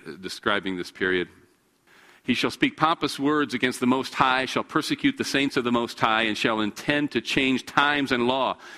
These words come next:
Then the saints shall be given into his hand for a time, times, and half a time."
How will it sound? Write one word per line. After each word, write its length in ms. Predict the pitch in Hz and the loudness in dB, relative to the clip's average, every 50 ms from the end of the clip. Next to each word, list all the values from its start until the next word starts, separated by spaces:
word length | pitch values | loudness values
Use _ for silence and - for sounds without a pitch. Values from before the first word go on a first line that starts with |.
| - - | -18 -2
Then 460 | 107 139 160 180 180 156 139 143 135 - - - _ | 0 2 4 4 4 4 2 0 -2 -4 -10 -8 _
the 120 | 131 131 | -2 -2
saints 600 | - - - - 170 160 165 156 - - - - - | -2 -2 -2 0 2 2 2 2 0 -4 -8 -10 -8
shall 280 | - - - 139 131 127 | -4 -2 0 0 0 2
be 160 | 123 127 120 | 2 0 0
given 380 | 113 110 147 143 143 147 139 135 | 2 2 2 2 4 2 0 2
into 380 | - 135 135 131 - - 123 | 2 2 2 2 0 0 2
his 220 | 113 131 120 110 - | 2 4 2 2 0
hand 580 | - 131 127 123 113 95 82 78 76 73 73 - _ | -2 0 2 2 2 2 0 -2 -4 -8 -14 -18 _
for 220 | - - 107 95 95 | -6 -4 -2 0 0
a 60 | 92 | -2
time, 600 | - - - 123 120 131 139 147 160 180 175 170 - - _ _ _ _ _ _ _ - | -2 0 2 4 4 4 4 2 0 -2 -4 -6 -8 -14 _ _ _ _ _ _ _ -2
times, 680 | - - 165 156 151 127 110 104 101 104 107 - - - - - | 0 2 2 4 4 2 2 2 0 0 -2 -4 -8 -14 -12 -4
and 180 | - 107 104 | -4 -2 0
half 240 | - 107 104 101 - | 2 2 2 2 0
a 60 | 101 | -2
time." 460 | - - - 120 101 90 76 60 - | -4 -2 0 2 2 2 0 -2 -6